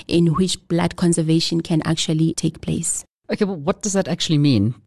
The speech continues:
Speaker 1: Patient blood management in practical terms consists of three main pillars. The first pillar is making sure that preoperative anemia for patients is managed.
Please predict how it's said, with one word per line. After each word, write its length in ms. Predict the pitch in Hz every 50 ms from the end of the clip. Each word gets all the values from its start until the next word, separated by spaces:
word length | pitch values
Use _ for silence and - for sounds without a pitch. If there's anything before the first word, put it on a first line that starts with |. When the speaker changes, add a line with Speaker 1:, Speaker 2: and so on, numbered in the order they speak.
| _ _ _
Speaker 1:
Patient 300 | 302 302 - 370 285 202
blood 180 | 208 208 202
management 760 | 220 196 185 190 190 196 190 - 196 180 170 160 165 170 - -
in 180 | - 175 170
practical 460 | 175 185 180 185 - 202 - 175 170
terms 360 | 170 - - 185 170 175 - -
consists 400 | - 170 170 165 - 208 190 -
of 140 | 190 180
three 320 | - - - 208 196 208 202
main 300 | 190 180 160 160 170 160
pillars. 560 | - - 160 156 135 - - - - - - - - - - - - - -
The 60 | 190
first 320 | - - 247 254 - -
pillar 260 | - 208 196 185 180 -
is 460 | - 175 175 170 165 165 - - - - _
making 280 | 185 196 202 - 240 226
sure 420 | - - - 220 196 190 185 185
that 300 | 170 170 170 170 170 - - - - _ _ _ _ _ _ -
preoperative 840 | 226 247 247 - - 185 190 190 196 175 180 170 - 185 180 - - _ - 170
anemia 600 | 175 175 180 185 196 202 196 180 175 - - -
for 140 | - -
patients 540 | 165 - - 160 170 - - 175 160 160 -
is 180 | - 165 160 -
managed. 480 | 160 160 160 160 165 156 151 160 -